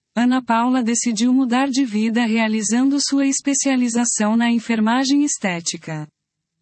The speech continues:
O mercado da estética está crescendo e muito no Brasil, com isso novos profissionais são formados todos os dias e saem da pós-graduação preparado para o mercado de trabalho.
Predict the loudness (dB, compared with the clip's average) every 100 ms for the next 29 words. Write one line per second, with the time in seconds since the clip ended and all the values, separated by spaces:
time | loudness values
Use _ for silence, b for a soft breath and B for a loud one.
0 | _ 2 2 0 -2 0 0 0 0 0
1 | -2 0 -2 -2 -6 -2 -2 0 -2 0
2 | -2 0 0 2 2 2 4 2 2 2
3 | 2 0 0 -2 -2 -2 -4 _ _ -2
4 | 2 2 2 0 2 2 0 -4 -4 -4
5 | -2 -2 0 2 0 -2 -2 -2 -2 -2
6 | 0 0 0 0 -2 -2 -2 0 0 -2
7 | -2 -2 0 0 -2 -2 0 2 2 0
8 | 0 -2 -2 0 0 0 0 -2 0 0
9 | 0 -2 -2 0 2 0 0 0 0 2
10 | 2 0 0 0 0 0 0 0 0 0
11 | -2 -4 -6 -8